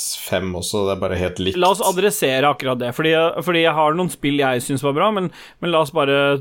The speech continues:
Speaker 2: adressere det du tar opp der. Hvis du åpner eventen din med et spill som kom ut til Xbox tre seksti og P S tre, og agre-,
Speaker 1: Mm.
Speaker 2: proklamerer at on-, P-, altså, G T A fem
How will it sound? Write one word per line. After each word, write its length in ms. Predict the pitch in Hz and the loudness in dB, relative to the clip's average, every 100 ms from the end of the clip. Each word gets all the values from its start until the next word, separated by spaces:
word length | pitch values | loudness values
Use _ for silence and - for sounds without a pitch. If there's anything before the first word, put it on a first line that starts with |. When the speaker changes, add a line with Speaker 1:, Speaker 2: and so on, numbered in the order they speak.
| 147 | -4
Speaker 2:
adressere 640 | - 147 147 147 139 131 131 | -2 0 0 0 2 2 2
det 140 | 131 | 0
du 60 | 131 | 0
tar 160 | 131 113 | 0 -2
opp 140 | 120 | -4
der. 160 | - 110 - - - - | -8 -10 -16 -20 -20 -8
Hvis 240 | - 135 | -4 -2
du 80 | - - | -2 2
åpner 540 | 190 139 123 - 143 165 | 2 4 0 -2 0 2
eventen 480 | 139 123 - 147 | 2 -2 -4 0
din 160 | 170 208 - | 0 0 0
med 280 | 147 147 156 | 0 2 0
et 100 | - | -2
spill 320 | - 147 180 185 | -6 -2 0 0
som 140 | 180 | -2
kom 320 | - 190 139 120 | -2 0 0 0
ut 160 | 151 | -2
til 160 | 175 160 | -2 -4
Xbox 460 | 131 - 147 - - | -6 -6 -6 -6 -4
tre 160 | 160 120 | -2 -2
seksti 600 | - 117 - - 180 190 | -4 -10 -10 -6 -2 0
og 140 | - 139 | 0 -2
P 80 | 135 | -2
S 240 | 127 127 | -4 -8
tre, 300 | - 143 160 220 - - - - | -6 0 0 0 -6 -20 -20 -2
og 180 | 165 165 | 0 0
agre-, 400 | 165 151 156 156 | 0 0 2 0
Speaker 1:
Mm. 80 | 143 | 0
Speaker 2:
proklamerer 880 | 170 165 170 156 135 120 127 175 185 | 0 2 2 2 2 2 0 0 -2
at 240 | 156 147 _ - | -4 -6 _ -4
on-, 320 | 139 127 127 - _ - - | -2 0 -2 -6 _ -16 -2
P-, 240 | - 139 117 | 0 0 -6
altså, 320 | - 139 143 - - - | -4 0 0 0 -10 -10
G 240 | 131 151 139 117 | -2 0 0 -2
T 80 | - | 0
A 160 | 131 147 | 0 0
fem 460 | - 151 190 208 | -2 -2 0 -2